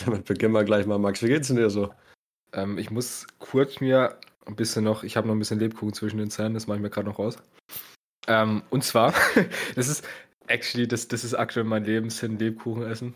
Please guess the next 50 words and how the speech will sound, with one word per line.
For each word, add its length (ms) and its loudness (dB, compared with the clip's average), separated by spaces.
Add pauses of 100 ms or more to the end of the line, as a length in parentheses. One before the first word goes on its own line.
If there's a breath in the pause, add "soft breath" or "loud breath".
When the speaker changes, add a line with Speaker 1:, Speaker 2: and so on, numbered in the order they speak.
Speaker 2:
Bin 100 -2
ich 100 -4
ganz 180 0
ehrlich, 300 -2
hab 80 2
ich 100 -4
wieder 140 0
eine 120 -4
Sucht 260 -6
entwickelt. 420 -6 (480 loud breath)
Äh, 400 6 (720)
weiß 160 -2
nicht, 180 -2
ich, 360 -12 (400)
ne, 340 4
ich 80 -6
mein, 300 2
du 80 -2
hast 160 -4
angesprochen, 460 -2
wir 60 -2
sind 140 -4
beide 220 0
ein 40 -6
bisschen, 260 -4
ein 40 -6
bisschen 240 -8
crank 540 2
heute. 260 4
Ich, 160 -6
du 120 -8
vielleicht 340 2
noch 80 -2
ein 40 -4
bisschen 220 -4
mehr 80 0
als 180 0
ich, 140 -8
du 120 -8
bist 120 0
ja 60 4
Speaker 1:
Äh. 100 2
Speaker 2:
schon 120 -4
seit 200 -2
ein 60 -10
paar 140 -4
Tagen 360 -2
krank. 480 -6 (540 loud breath)
Speaker 1:
Ja. 220 -6 (140)
Speaker 2:
Ähm, 500 -6